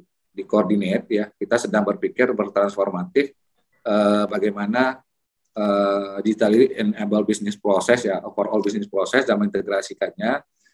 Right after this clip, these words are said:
kemudian <clears throat> optimizing the use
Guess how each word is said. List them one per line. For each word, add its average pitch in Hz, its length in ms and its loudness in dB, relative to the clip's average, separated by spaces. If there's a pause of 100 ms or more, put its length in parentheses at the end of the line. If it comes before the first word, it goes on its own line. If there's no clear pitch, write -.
(200)
kemudian 104 720 2 (1040)
<clears throat> - 320 -4
optimizing 117 720 2
the 113 80 8
use 120 240 8